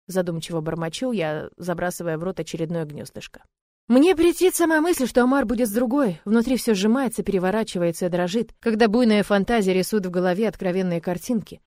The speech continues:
Но разве у меня есть какой-то другой вариант? Смотреть на то, как он нежничает со своей женой, я точно не стану. Иначе мои нервные проделки типа выхода на кухню в нижнем белье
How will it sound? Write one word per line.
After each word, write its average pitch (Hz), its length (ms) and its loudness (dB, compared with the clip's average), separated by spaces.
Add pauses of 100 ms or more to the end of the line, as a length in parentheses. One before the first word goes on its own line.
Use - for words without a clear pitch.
Но 233 160 6
разве 277 340 2
у 262 40 2
меня 269 200 0
есть 269 260 -2
какой-то 247 340 -2
другой 220 300 2
вариант? 220 480 -2 (180)
Смотреть 226 460 0
на 202 120 4
то, 247 140 0
как 202 220 -2
он 220 160 4
нежничает 202 560 -2
со 196 80 -8
своей 190 260 0
женой, 180 540 -2
я 277 180 0
точно 240 320 2
не 226 100 6
стану. 220 380 -2 (400)
Иначе 226 340 2
мои 214 180 4
нервные 196 420 2
проделки 202 520 0
типа 196 280 0
выхода 190 340 0
на 185 140 0
кухню 190 360 -2
в 175 60 -4
нижнем 180 320 -2
белье 180 380 -2